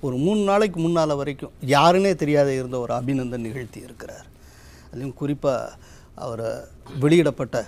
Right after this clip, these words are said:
சில வீடியோஸ், ஒரு சில நிமிடங்கள் மட்டுமே போன அந்த வீடியோஸ்ல அவர் ஒரு பாகிஸ்தானுடைய கேப்டிவிட்டியில அவர் சொன்ன ஒரு வீரார்ந்த பதில்கள், கொஞ்சம் கூட நிலை குலையாமல் எதை சொல்லணுமோ அதை மட்டும்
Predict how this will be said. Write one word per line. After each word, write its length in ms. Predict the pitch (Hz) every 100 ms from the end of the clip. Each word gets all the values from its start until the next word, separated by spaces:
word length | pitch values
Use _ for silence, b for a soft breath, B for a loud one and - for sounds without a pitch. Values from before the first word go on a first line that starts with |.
| -
சில 300 | - 139 123
வீடியோஸ், 560 | 127 156 135 120 - -
ஒரு 200 | 147 156
சில 240 | - 156 143
நிமிடங்கள் 440 | 156 190 196 185
மட்டுமே 380 | 170 156 175 180
போன 240 | 160 143
அந்த 160 | 127 120
வீடியோஸ்ல 580 | 135 143 123 110 123 - B B B B
அவர் 260 | 127 127 123
ஒரு 380 | 117 113 104 - -
பாகிஸ்தானுடைய 760 | 147 190 214 262 - 254 226 196
கேப்டிவிட்டியில 760 | 185 175 160 160 139 143 151 -
அவர் 260 | - 131
சொன்ன 300 | 120 156 156
ஒரு 160 | 143 123
வீரார்ந்த 500 | 120 143 135 131 123
பதில்கள், 480 | 120 113 117 117 - -
கொஞ்சம் 280 | 151 165
கூட 200 | 156 160
நிலை 280 | 131 135 147
குலையாமல் 460 | 131 123 117 120 165 B B B
எதை 260 | 135 143 180
சொல்லணுமோ 260 | 185 170 170
அதை 220 | 185 143
மட்டும் 220 | 143 143